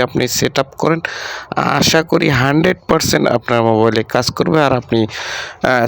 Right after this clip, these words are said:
সেট আপ করতে পারবেন। সেটা আমি খুব সহজে আমি আজকে আপনাদেরকে বুঝিয়ে দেবো কিভাবে আপনারা সেট আপ করতে পারেন।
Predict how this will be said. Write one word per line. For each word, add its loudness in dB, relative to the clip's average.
সেট 2
আপ -2
করতে 0
পারবেন। 4
সেটা 0
আমি 2
খুব 4
সহজে 4
আমি 4
আজকে 0
আপনাদেরকে 0
বুঝিয়ে 4
দেবো 4
কিভাবে 4
আপনারা 0
সেট 0
আপ -2
করতে -2
পারেন। -2